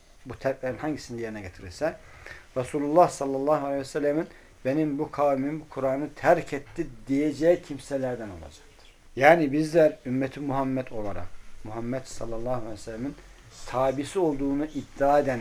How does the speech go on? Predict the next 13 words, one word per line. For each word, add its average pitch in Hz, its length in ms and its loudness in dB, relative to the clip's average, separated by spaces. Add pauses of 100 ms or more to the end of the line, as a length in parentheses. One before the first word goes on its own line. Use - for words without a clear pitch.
(140)
kimseler 104 420 -12
olarak, 92 320 -10 (680)
onun 160 300 4
getirdiği 139 600 0
Kur'an'ı 131 640 0 (1400)
hayatımızdan 139 580 4
çıkartırsak, - 680 -8 (640)
okumazsak, 127 640 -4 (320)
anlamaya 120 440 -4
çalışmazsak, 117 760 -6 (200)
kulak 147 380 6
vermezsek, 147 540 0 (200)
dinlemezsek, 175 760 4